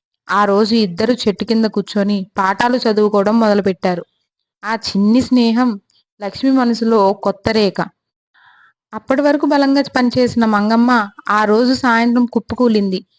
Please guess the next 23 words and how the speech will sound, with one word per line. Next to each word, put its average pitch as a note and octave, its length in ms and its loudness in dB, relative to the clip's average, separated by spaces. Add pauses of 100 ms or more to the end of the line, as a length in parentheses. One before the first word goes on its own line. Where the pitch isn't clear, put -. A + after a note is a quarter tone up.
(240)
వంటగదిలో C4 600 0
చెక్క B3 400 -4
ముక్కపై B3+ 420 0
కూర్చొని A3+ 520 0
గుండె A3 340 0
పట్టుకొని A#3+ 520 0
ఊపిరాడనని A3 840 2
అనిపించింది. F#3 640 -4 (500)
లక్ష్మి G3+ 340 0
పరిగెత్తి B3 640 0
దగ్గరకు G#3+ 440 0
వచ్చింది. G3+ 460 -2 (340)
"అమ్మ, A3+ 240 0
నీకేమైంది?" B3 840 2 (240)
"ఏం A3 260 2
కాదు, G#3 400 -2 (440)
తల G#3+ 100 -4
తిరుగుతుంది, A3+ 640 -2
రెండు A3+ 260 2
నిమిషాలు A3+ 500 0
ఓపిక G#3+ 440 0
పడి A3+ 220 0
ఉండాలి." G3 500 0